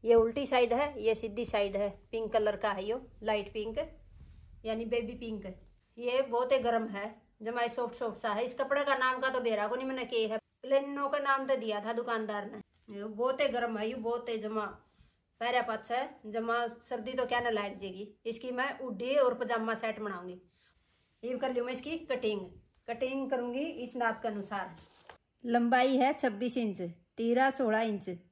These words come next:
छाती चालीस इंच, बाजू तेईस इंच और जो टोपा लगेगा उसकी लंबाई चौदह इंच और चौड़ाई दस इंच। कंगारू जेब की लंबाई नौ इंच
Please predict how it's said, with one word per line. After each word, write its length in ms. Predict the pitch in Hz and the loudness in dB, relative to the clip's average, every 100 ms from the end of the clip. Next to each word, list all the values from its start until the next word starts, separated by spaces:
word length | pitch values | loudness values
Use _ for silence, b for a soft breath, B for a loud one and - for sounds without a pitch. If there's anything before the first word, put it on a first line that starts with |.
| - | -4
छाती 380 | 226 226 - 269 | -2 -2 -2 0
चालीस 380 | 262 220 226 226 | 2 4 2 0
इंच, 240 | 190 185 170 - _ | -2 -4 -10 -12 _
बाजू 440 | 208 226 190 247 285 - | 0 0 2 0 0 -2
तेईस 300 | 226 226 220 | 0 2 2
इंच 220 | 208 185 170 165 _ _ _ _ _ - | -2 -2 -8 -12 _ _ _ _ _ -2
और 180 | 220 214 | 0 4
जो 180 | 240 247 294 - - - _ _ | 6 6 4 -2 -20 -20 _ _
टोपा 280 | 240 240 247 | -2 2 4
लगेगा 460 | 240 233 220 233 226 | 4 4 2 2 4
उसकी 360 | 233 233 - 254 320 - _ _ _ _ _ | 2 0 -2 -2 -2 -8 _ _ _ _ _
लंबाई 440 | 233 240 226 233 247 | 2 4 6 8 6
चौदह 320 | 240 208 226 | 4 4 6
इंच 260 | 254 247 277 311 - _ _ _ - | 6 2 0 -2 -4 _ _ _ -6
और 300 | 196 214 277 | 0 2 2
चौड़ाई 540 | 294 254 226 214 233 302 - | 0 0 4 4 4 0 0
दस 240 | 202 208 | 2 2
इंच। 260 | 196 180 170 160 _ _ _ - | 2 -2 -6 -14 _ _ _ -2
कंगारू 360 | 240 247 247 247 | 4 8 8 8
जेब 280 | 240 247 | 6 6
की 120 | 240 240 | 4 4
लंबाई 500 | 240 226 226 233 285 | 4 6 6 6 4
नौ 200 | 247 220 | 2 4
इंच 280 | 214 240 233 | 4 2 0